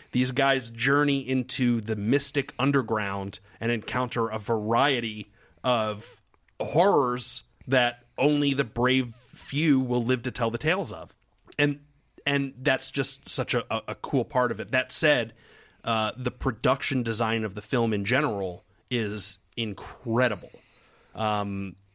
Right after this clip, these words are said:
right down, you know, you got the underground lairs, you've got Lo Pan's, uh, ha-,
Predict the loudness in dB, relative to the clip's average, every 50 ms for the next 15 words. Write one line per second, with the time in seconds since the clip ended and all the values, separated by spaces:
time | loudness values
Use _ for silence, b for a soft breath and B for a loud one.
0 | _ -4 0 0 0 0 0 0 0 -2 -2 -4 -4 -2 0 0 0 0 0 -2
1 | -2 -4 -4 -2 0 0 0 2 2 0 0 0 -2 -2 -2 0 0 2 2 0
2 | 0 -2 -4 -6 -8 b b b b b -6 -4 -2 0 0 0 -2 -4 -6 -4
3 | -2 0 -2 -2 -2 -4 -2 -2 0 -2 -2 -2 -2 -2 -2 -2 -2 -4 -2 -2
4 | 0 0 0 0 -2 -2 -4 -6 -8 -12 _ _ _ _ _ b b b b b
5 | b b b b b b b b b b b -8 -6 -4 -6 -6